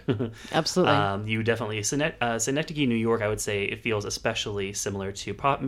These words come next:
Speaker 1: possibly because he directed that film. And that film visually sort of had the possibility of an animated film.
Speaker 2: Mm-hmm.
Speaker 1: Um, you know, when, once they're working on the, the, the movie and within the movie, or they're in that giant hangar.
Speaker 2: Right.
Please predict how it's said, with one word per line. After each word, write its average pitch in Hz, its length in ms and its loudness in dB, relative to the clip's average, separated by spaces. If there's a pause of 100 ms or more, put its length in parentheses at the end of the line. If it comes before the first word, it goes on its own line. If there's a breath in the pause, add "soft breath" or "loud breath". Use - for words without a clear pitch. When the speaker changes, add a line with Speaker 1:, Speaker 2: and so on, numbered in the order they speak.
(160)
Speaker 1:
possibly 156 260 -2
because 113 300 -6
he 104 200 -6
directed 104 340 -4
that 101 200 -6
film. 95 240 -4 (560 soft breath)
And 113 180 2
that 123 160 -2
film 120 440 2
visually 123 560 2
sort 135 200 -2
of 127 60 -4
had 139 220 -4
the 120 80 -2
possibility 107 1000 -4
of 92 160 -6
an 92 100 -8
animated 92 420 -10
film. - 340 -8 (180 loud breath)
Speaker 2:
Mm-hmm. 196 400 0
Speaker 1:
Um, 101 520 2
you 113 80 -2
know, 107 80 0
when, 113 240 -2
once 117 280 0
they're 104 380 2
working 113 400 -2
on 107 260 0
the, 101 320 -2
the, 104 300 0
the 110 80 -4
movie 110 640 0
and 113 120 -4
within 110 260 0
the 104 60 0
movie, 95 420 -4
or 110 140 -2
they're 104 180 2
in 107 80 -2
that 104 160 -4
giant 107 260 -4
hangar. 101 540 -6 (180 loud breath)
Speaker 2:
Right. 147 260 0